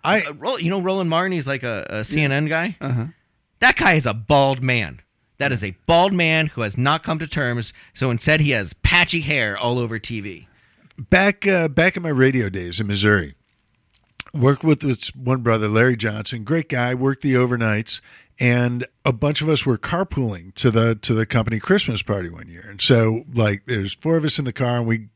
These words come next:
Speaker 1: go to Larry's house to pick him up, you know, and beep the horn. You know, he sees us in the window. He comes out. He is wearing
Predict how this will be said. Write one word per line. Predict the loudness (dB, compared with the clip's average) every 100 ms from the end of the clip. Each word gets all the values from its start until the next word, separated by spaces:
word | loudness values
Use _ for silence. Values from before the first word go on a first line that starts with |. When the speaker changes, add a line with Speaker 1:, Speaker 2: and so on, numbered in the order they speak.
| -2
Speaker 1:
go | 0 2
to |
Larry's | 2 2 2 0 -2
house | -2 -2
to | -2
pick | -2 0
him | 2
up, | 2 0 2
you | 2
know, | 2 -2
and | -4 -8 -12 -16 -14 -14 -16 -18 -20 _ _ _ _ _ 2
beep | 2 2
the | 2
horn. | 4 4 2 -2
You | -2
know, | -2
he | -2 -6
sees | -4 -2 -2 -2
us |
in | -4
the | -4
window. | -4 -2
He | -2 -2
comes | -2 -2 0
out. | 0 0 -4
He | -2 0 0
is | 0
wearing | 2 4 2